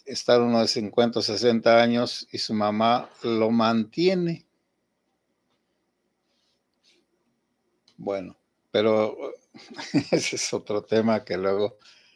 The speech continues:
tocaré, que es, que es muy triste, que después de dar una vida por los familiares,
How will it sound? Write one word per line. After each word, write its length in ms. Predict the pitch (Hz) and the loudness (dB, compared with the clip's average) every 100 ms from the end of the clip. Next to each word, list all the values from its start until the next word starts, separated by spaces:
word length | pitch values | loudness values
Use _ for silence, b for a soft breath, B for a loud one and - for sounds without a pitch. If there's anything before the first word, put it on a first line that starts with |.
| b _ _ | b _ _
tocaré, 760 | 113 104 - 101 101 110 110 - | 0 2 4 6 4 2 -2 -2
que 200 | 104 110 | 0 0
es, 140 | 107 _ | -4 _
que 100 | - | -2
es 100 | 104 | 0
muy 180 | 110 110 | 0 0
triste, 760 | 107 107 104 - - 113 113 _ b b b b b b _ _ _ - | 2 2 2 -4 -2 0 -2 _ b b b b b b _ _ _ -2
que 160 | 104 | 0
después 460 | 98 98 - 113 113 | 2 -2 2 4 4
de 120 | 113 | 4
dar 180 | 107 110 | 4 4
una 280 | 117 117 107 | 4 2 2
vida 420 | 110 107 110 113 | 0 2 2 2
por 160 | 98 | 0
los 180 | 98 95 | 0 0
familiares, 1200 | - 101 107 104 110 104 101 110 123 - - - | 0 0 0 0 2 4 2 0 -8 -14 -16 -20